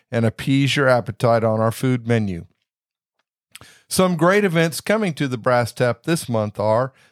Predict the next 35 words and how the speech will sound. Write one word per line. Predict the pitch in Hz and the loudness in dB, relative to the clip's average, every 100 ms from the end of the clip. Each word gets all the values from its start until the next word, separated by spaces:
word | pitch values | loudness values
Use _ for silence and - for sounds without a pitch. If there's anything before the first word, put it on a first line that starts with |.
| - | -12
Saturday, | - - 180 160 127 113 101 | -6 0 2 2 0 0 0
November | 104 101 117 110 107 | -2 -2 -2 0 0
eighteenth | 107 - - 165 143 - | 0 -2 -2 -2 -2 -2
at | 104 | 0
eight | 113 | 0
o'clock | 104 - 151 170 - | -2 -2 0 0 -2
P | - 117 104 | -6 -2 0
M, | 101 127 135 - - _ _ _ | -2 -4 -10 -18 -20 _ _ _
the | 131 | -2
three | 113 - 170 190 | 0 0 0 4
eighty | 180 180 180 | 2 2 0
Acoustics | 175 - 170 143 - 123 - 131 | -2 0 0 0 -2 -4 -4 0
Live. | 131 113 92 90 | 2 2 -2 -6
Make | 104 143 160 | -2 -2 -2
sure | - 156 160 | -2 0 0
to | 135 | -2
drop | 117 139 135 | 0 0 2
in | 151 151 | -2 -4
for | 139 120 104 | -4 -2 -2
a | |
cold | - 147 156 156 | 0 0 0 0
one | 160 151 | -2 -2
and | 123 | -4
some | - 101 92 | -6 -8 -6
great | 113 131 135 - | 0 2 2 0
music. | 127 123 104 80 _ _ _ _ _ | 0 0 -2 -10 _ _ _ _ _
And | - 151 | 0 2
on | 139 127 | 2 0
Saturday, | - 165 143 131 127 120 | -2 2 2 2 0 0
November | 117 110 113 104 | 0 0 -2 -4
twenty-fifth | 101 131 123 113 107 135 131 113 | -6 -4 -2 -2 -2 0 0 0
at | 107 | 2
eight | 135 254 - | 2 0 -2
P | 139 120 110 | -2 0 0
M, | 113 143 | -2 -4